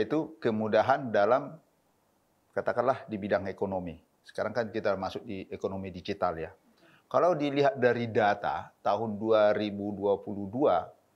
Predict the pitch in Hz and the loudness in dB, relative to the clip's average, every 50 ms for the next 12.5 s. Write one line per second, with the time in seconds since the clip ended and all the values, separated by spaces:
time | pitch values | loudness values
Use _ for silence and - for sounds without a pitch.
0 | _ _ _ _ _ _ - 120 113 117 117 110 - - 143 - - - - 131 | _ _ _ _ _ _ -4 -2 0 0 0 -2 -2 -2 -2 -2 -2 -4 -4 -2
1 | - 127 - 135 123 120 120 113 117 117 110 113 107 110 117 110 - 120 117 113 | -2 0 0 0 0 0 0 -2 -2 -4 -4 -6 -8 -8 -6 0 0 0 0 0
2 | - 120 - 123 110 110 107 165 170 160 135 117 113 113 113 110 107 104 - 117 | -4 -4 0 0 0 0 0 -4 -6 -4 0 0 0 2 0 -2 -4 0 0 0
3 | 110 - - 143 151 147 147 - _ _ _ _ _ - - - - 131 139 143 | 0 2 0 -2 -2 -2 -6 -14 _ _ _ _ _ -10 -6 -4 0 0 0 0
4 | 147 147 160 175 185 180 - - - - - - - 131 135 139 - 160 156 - | 0 0 0 -2 -2 -4 -6 -10 -14 -12 -4 0 2 2 2 2 0 -2 0 0
5 | 131 123 123 123 120 - - 123 123 120 120 123 123 120 120 123 113 120 120 120 | 0 0 0 -2 -2 -6 -6 -6 -6 -4 -4 -4 -4 -4 -4 -4 -4 -2 -2 -4
6 | - - - _ - - 113 131 131 127 127 127 120 92 80 71 - - _ _ | -4 -8 -16 _ -10 -4 -2 0 0 2 2 2 0 0 -2 -6 -12 -18 _ _
7 | _ _ _ _ _ _ _ - 117 110 110 131 139 147 143 131 117 120 127 139 | _ _ _ _ _ _ _ -8 -2 2 6 6 6 6 4 2 2 2 2 0
8 | 127 - - - - 110 110 - - 123 113 107 101 92 - 107 - - - - | -4 -8 -8 -2 0 0 0 0 0 0 0 0 -2 0 -2 -2 -2 -2 -6 -6
9 | 120 113 117 - 107 - 117 110 104 104 101 104 98 101 95 95 101 - 98 90 | -4 -4 -2 -4 -4 -2 0 0 0 0 -4 -4 -4 -6 -6 -8 -4 -2 0 -2
10 | 87 87 - - 98 92 92 87 90 87 - 80 92 127 156 190 180 180 - - | -2 -2 -12 -12 -10 -10 -8 -8 -8 -4 -2 2 4 4 4 4 0 -2 0 0
11 | 143 139 - 135 135 131 - - 180 170 143 127 - 120 120 127 120 113 110 117 | 0 2 2 2 2 2 2 2 -2 -2 0 2 4 4 4 4 2 2 4 4
12 | 113 110 117 113 110 107 107 107 104 - | 4 4 4 0 -2 -2 -2 -2 -2 -4